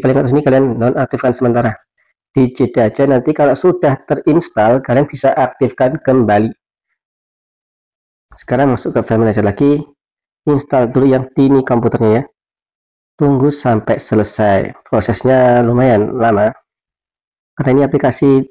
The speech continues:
lumayan besar ya sebenarnya ya. Tapi di Redmi Pad dua ini, karena dia sudah pakai Helio G seratus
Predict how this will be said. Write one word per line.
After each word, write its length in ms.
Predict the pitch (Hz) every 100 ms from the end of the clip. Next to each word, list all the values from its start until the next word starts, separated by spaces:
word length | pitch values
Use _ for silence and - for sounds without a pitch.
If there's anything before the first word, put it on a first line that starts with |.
| _ _
lumayan 560 | - 117 120 117 113 113 -
besar 240 | - 139
ya 80 | 107
sebenarnya 400 | 123 120 120 101
ya. 20 | - _ _ _ -
Tapi 160 | 156 156
di 200 | 135 127 123 -
Redmi 280 | 135 151 151
Pad 200 | 143 - _ _ _ _ _ _ _ _ _ _ _ _ -
dua 240 | 143 143 139
ini, 200 | 120 156 _ _ _ _
karena 160 | 143 143
dia 160 | 135
sudah 480 | 131 131 127 127 - -
pakai 560 | 120 113 110 110 - _ _ _ _ _ _ _ -
Helio 320 | 113 120 120 120
G 100 | 117
seratus 640 | - 156 - 127 -